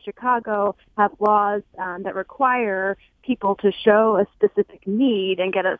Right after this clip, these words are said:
certain license that they want to carry in public. Um, and those are very restrictive and means that a lot of people in those places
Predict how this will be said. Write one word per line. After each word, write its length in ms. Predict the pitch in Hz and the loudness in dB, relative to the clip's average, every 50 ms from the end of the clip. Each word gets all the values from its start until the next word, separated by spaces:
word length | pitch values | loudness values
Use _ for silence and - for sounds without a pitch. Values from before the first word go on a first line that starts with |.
| - | -4
certain 300 | - 226 180 185 185 185 | -4 -4 -2 -4 -6 -4
license 400 | 180 208 214 240 233 - - - _ _ | 0 0 0 0 -2 -6 -14 -20 _ _
that 120 | - 175 - | -16 -12 -10
they 80 | 185 165 | -8 -6
want 220 | 170 180 175 - | -2 -4 -4 -4
to 100 | - 190 | -6 -12
carry 460 | - - - 185 180 185 190 190 185 | -12 -6 -4 -2 -2 -2 -2 -2 -4
in 120 | - - 175 | -6 -8 -10
public. 400 | - - 220 208 - 294 311 359 - - _ _ _ _ _ - | -10 -8 -6 -2 0 0 0 0 -2 -8 _ _ _ _ _ -4
Um, 160 | - 202 196 | -2 -2 0
and 100 | 202 196 | 0 0
those 120 | 208 208 202 | 0 0 0
are 100 | 214 202 | 0 -2
very 320 | 185 214 214 208 208 202 190 | 0 0 0 0 0 -2 -4
restrictive 640 | 170 175 175 - - - 262 - - - - 370 339 | -4 -8 -10 -8 -4 -4 -4 -4 -4 -4 -4 -2 -2
and 220 | 269 196 196 190 | -2 -2 -2 -2
means 320 | 196 196 196 196 196 185 - | -2 -2 -2 -2 -2 -4 -2
that 280 | - 185 - - - - | -2 -2 0 -2 -2 -2
a 60 | - 196 | 0 2
lot 220 | 196 190 190 196 | 2 2 2 0
of 80 | 196 - | -2 -6
people 340 | - 214 - - 190 185 | -8 -8 -6 -4 -2 -2
in 100 | 185 190 | -2 -2
those 160 | 190 185 190 - _ | -2 -2 -4 -4 _
places 320 | - 185 185 - - 190 | -2 -4 -2 -2 -4 -6